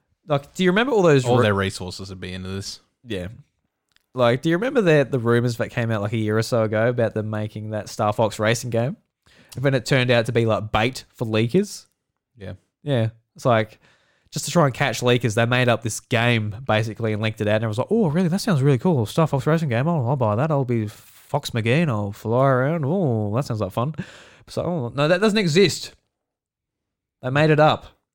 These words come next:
Speaker 2: They did.
Speaker 1: To bait these people that keep letting us down. <laughs>
Speaker 2: Yeah, that's right. Yeah.
Speaker 1: Yeah. So, yeah, Metroid Prime. Don't, don't expect it. Don't expect it.
Speaker 2: No.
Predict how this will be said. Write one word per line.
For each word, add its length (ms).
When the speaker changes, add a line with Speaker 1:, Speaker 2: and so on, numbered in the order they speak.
Speaker 2:
They 80
did. 220
Speaker 1:
To 80
bait 460
these 320
people 520
that 120
keep 240
letting 280
us 100
down. 420
<laughs> 60
Speaker 2:
Yeah, 200
that's 260
right. 260
Yeah. 160
Speaker 1:
Yeah. 160
So, 120
yeah, 120
Metroid 320
Prime. 320
Don't, 320
don't 160
expect 340
it. 180
Don't 140
expect 380
it. 180
Speaker 2:
No. 200